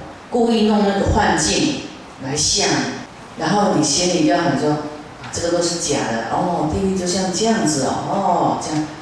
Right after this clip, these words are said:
你心就不会恐惧，对不对？你，你还是你啊，地狱是地狱啊，你不会跟他融入就对了。这样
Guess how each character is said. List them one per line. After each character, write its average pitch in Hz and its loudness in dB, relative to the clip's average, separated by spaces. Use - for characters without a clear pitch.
你 165 -2
心 220 4
就 226 6
不 220 2
会 196 4
恐 147 0
惧， - 4
对 180 2
不 180 2
对？ - 2
你， 180 -2
你 180 2
还 185 4
是 208 2
你 156 4
啊， 147 2
地 196 0
狱 175 -2
是 - -2
地 170 0
狱 151 2
啊， 139 2
你 160 -4
不 185 4
会 220 6
跟 202 2
他 190 4
融 - 4
入 185 4
就 160 4
对 156 2
了。 - 0
这 208 0
样 208 4